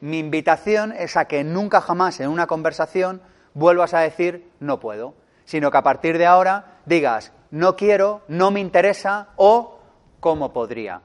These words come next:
¿Vemos la diferencia del enfoque? ¿Te vienes de vacaciones? No quiero hacerlo. Ya está. No quiero, pero en el fondo es verdad, es no estoy dispuesto a comprometerme para aprender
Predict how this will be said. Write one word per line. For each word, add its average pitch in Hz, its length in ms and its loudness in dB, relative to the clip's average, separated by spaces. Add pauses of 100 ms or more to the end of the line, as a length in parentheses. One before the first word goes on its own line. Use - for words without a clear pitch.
¿Vemos 180 260 -2
la 208 60 4
diferencia 180 520 0
del 160 80 2
enfoque? 185 460 -4 (2000)
¿Te 151 100 2
vienes 208 220 2
de 214 60 6
vacaciones? 196 720 2 (240)
No 156 160 -4
quiero 131 260 -2
hacerlo. 98 460 -10 (1400)
Ya 127 60 -12
está. 127 260 -14 (580)
No 170 120 -2
quiero, 180 260 0
pero 151 140 -2
en 147 80 -4
el 139 80 -6
fondo 196 240 -4
es 196 60 -2
verdad, 165 320 4
es 135 80 -4
no 160 120 -4
estoy 180 200 -2
dispuesto 175 400 -2
a 165 60 0
comprometerme 156 760 -2
para 123 200 0
aprender 131 580 -2